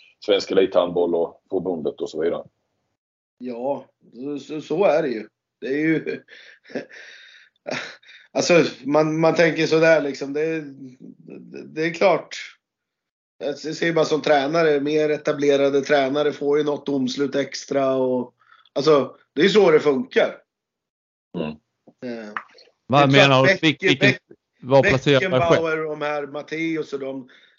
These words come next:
Speaker 2: de, de sitter ju inte bara i Bayern München för att de är, de sitter ju för att de är legendarer, liksom. Det är ju, så är det ju. Alltså, det är, det är så det funkar.
Speaker 3: Men du är väl
Speaker 1: Ja.
Speaker 3: en Beckenbauer om man ser i handbollsallsvenskan.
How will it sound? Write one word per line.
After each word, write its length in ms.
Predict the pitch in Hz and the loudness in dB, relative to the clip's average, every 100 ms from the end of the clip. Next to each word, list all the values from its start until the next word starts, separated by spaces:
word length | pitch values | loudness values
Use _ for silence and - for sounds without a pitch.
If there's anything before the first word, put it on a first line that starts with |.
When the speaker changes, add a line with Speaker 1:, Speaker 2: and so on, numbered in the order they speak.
| _ | _
Speaker 2:
de, 300 | 143 143 139 | -10 -8 -6
de 140 | 143 | -8
sitter 380 | 135 160 - 190 | -6 -10 -6 -4
ju 80 | 156 | -4
inte 140 | 147 | -4
bara 340 | 135 135 131 | -4 -2 -2
i 60 | 127 | -4
Bayern 320 | 127 127 127 | -4 -6 -2
München 460 | 151 160 139 139 123 | -2 -2 -4 -4 -6
för 120 | 123 | -8
att 140 | 127 | -10
de 200 | 127 123 | -6 -4
är, 360 | 123 117 113 110 - _ _ _ | -4 -6 -8 -10 -14 _ _ _
de 120 | 135 139 | -6 -2
sitter 300 | 175 170 160 | -2 0 0
ju 60 | |
för 80 | 139 | 0
att 100 | 135 | -2
de 180 | 135 131 | -2 -2
är 220 | 123 120 120 113 127 | -4 -6 -8 -12 -8
legendarer, 720 | 131 131 127 151 208 127 104 - | -4 -2 2 4 4 2 -2 -14
liksom. 320 | - - 92 | -20 -20 -8
Det 140 | 135 | -4
är 80 | 151 | -2
ju, 340 | 147 143 127 - _ _ _ _ | 0 -2 -4 -8 _ _ _ _
så 260 | - 165 | -2 2
är 180 | 160 135 | 2 4
det 80 | 220 | 2
ju. 200 | 139 98 _ _ _ - | 0 -4 _ _ _ -12
Alltså, 200 | 131 143 | -4 -2
det 160 | 156 | 2
är, 80 | 190 | 0
det 140 | 147 185 | 0 -2
är 40 | |
så 220 | 175 190 | 0 2
det 80 | 147 | 2
funkar. 560 | 160 147 120 - - - _ _ _ _ _ _ _ _ _ - - _ _ | 0 -4 -6 -10 -10 -12 _ _ _ _ _ _ _ _ _ -20 -20 _ _
Speaker 3:
Men 100 | 131 | -4
du 220 | 135 131 127 | 0 2 4
är 80 | |
väl 180 | 143 135 | 4 6
Speaker 1:
Ja. 80 | 139 | 4
Speaker 3:
en 180 | 139 139 | 4 2
Beckenbauer 720 | 180 135 139 123 120 117 113 | 2 2 -2 2 2 4 0
om 60 | 113 | -2
man 160 | 113 | -6
ser 200 | 110 120 | -6 -4
i 40 | 117 | -2
handbollsallsvenskan. 840 | 127 123 92 90 85 90 - 104 | -2 -2 -4 -8 -10 -12 -12 -18